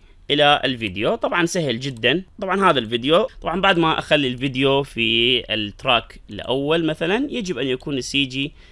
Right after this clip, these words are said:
في الأعلى، في تراك أعلى من تراك الفيديو، وأخليه في المكان المناسب، في المكان اللي تظهر به الشخصية.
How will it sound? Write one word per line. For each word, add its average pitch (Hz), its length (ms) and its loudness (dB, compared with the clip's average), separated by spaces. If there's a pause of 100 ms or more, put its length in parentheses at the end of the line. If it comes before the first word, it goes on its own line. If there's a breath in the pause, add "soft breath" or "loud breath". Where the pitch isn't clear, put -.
(220 soft breath)
في 131 360 -4
الأعلى، 156 600 0
في 95 200 -8
تراك 127 420 -2
أعلى 139 320 6
من 120 220 -2
تراك 110 400 -2
الفيديو، 139 560 -4 (420 soft breath)
وأخليه 214 600 2
في 175 220 2
المكان 139 480 0
المناسب، 117 600 -2 (420 soft breath)
في 160 460 0
المكان 143 500 0
اللي 120 300 -2
تظهر 131 420 -4
به 123 420 -4
الشخصية. 131 680 -8